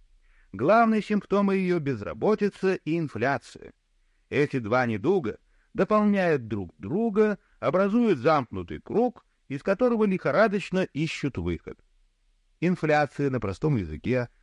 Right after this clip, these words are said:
обесценивание денег и дорожание продукции, растущее дорожание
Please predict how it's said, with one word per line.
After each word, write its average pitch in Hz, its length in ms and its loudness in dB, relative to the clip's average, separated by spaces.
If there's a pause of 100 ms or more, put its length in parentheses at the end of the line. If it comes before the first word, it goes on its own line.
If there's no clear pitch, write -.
(120)
обесценивание 101 880 0
денег 156 520 0 (220)
и 120 120 2
дорожание 104 640 -2
продукции, 147 800 -2 (220)
растущее 185 580 0
дорожание 175 540 0